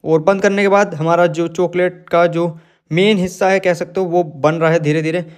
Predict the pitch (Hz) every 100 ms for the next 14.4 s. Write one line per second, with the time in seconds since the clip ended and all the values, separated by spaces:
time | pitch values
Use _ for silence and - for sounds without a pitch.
0 | _ - 170 175 175 175 175 170 175 175
1 | 175 175 175 165 175 175 170 147 151 143
2 | 147 165 - 185 190 202 208 202 190 190
3 | 202 156 - _ _ 160 190 190 185 190
4 | 190 190 190 196 196 - _ _ _ 180
5 | 190 202 196 202 190 190 190 196 196 190
6 | 190 180 175 180 185 185 185 165 160 160
7 | 165 196 190 - _ _ 165 175 175 208
8 | 196 202 180 208 202 - 175 180 185 185
9 | 180 190 190 165 185 180 175 175 190 185
10 | 165 175 170 165 190 196 - _ _ -
11 | 165 165 180 165 165 156 147 143 143 139
12 | - _ _ - 170 - - 156 160 147
13 | 139 135 143 139 _ _ _ - 160 208
14 | 220 220 220 -